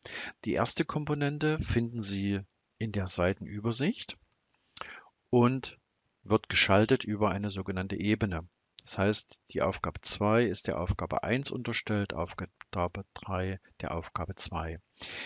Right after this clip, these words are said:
Wie Sie diese Ebenen umschalten, finden Sie über weitere Funktionen und hier haben Sie Ebene wechseln. Welche Struktur Sie wählen, ob Sie diese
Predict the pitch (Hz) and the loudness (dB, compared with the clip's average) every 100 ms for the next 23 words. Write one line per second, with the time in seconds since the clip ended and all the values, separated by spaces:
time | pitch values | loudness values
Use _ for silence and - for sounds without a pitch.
0 | - - 135 151 139 131 123 90 110 113 | -8 0 2 4 2 4 4 6 2 2
1 | 101 92 139 - 156 143 143 143 - 113 | -2 -2 0 2 6 6 4 -2 -2 0
2 | 113 107 95 95 98 95 92 87 87 95 | 0 -2 -4 -2 -2 -2 -2 2 0 0
3 | 92 87 - 87 - 123 135 160 160 175 | -6 -8 -12 -10 2 6 6 4 0 -6
4 | - - - - 123 120 123 98 90 92 | -12 -14 -14 -10 -6 0 2 4 2 0
5 | 95 95 - 95 95 98 95 113 _ 101 | -4 -6 -6 -6 -4 -4 -4 -8 _ 0
6 | 98 - 78 78 87 _ _ _ _ - | 2 2 -2 -6 -14 _ _ _ _ -20
7 | - - - _ _ 113 117 135 151 135 | -20 -20 -20 _ _ 8 12 12 10 2
8 | - 127 - 143 139 120 98 92 87 90 | 0 -2 2 4 4 4 2 2 0 -4
9 | - 113 - - 107 98 104 98 98 90 | 0 0 0 -2 -2 -4 -6 -4 -2 -4